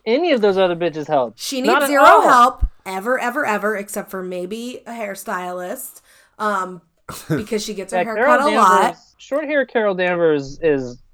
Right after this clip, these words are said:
Speaker 1: is great.
Speaker 2: She's
Speaker 1: I'm in.
Speaker 2: fine.
Speaker 3: Well, I think there's a weird moment, too,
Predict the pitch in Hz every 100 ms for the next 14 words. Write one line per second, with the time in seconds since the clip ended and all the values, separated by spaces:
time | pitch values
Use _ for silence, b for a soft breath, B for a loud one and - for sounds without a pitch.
0 | _ 160 127 - 131 117 - - 208 196
1 | 175 160 359 359 381 349 359 b b -
2 | 196 196 208 233 196 160 147 - 131 98
3 | 139 147 135 135 131 117 135 127 120 113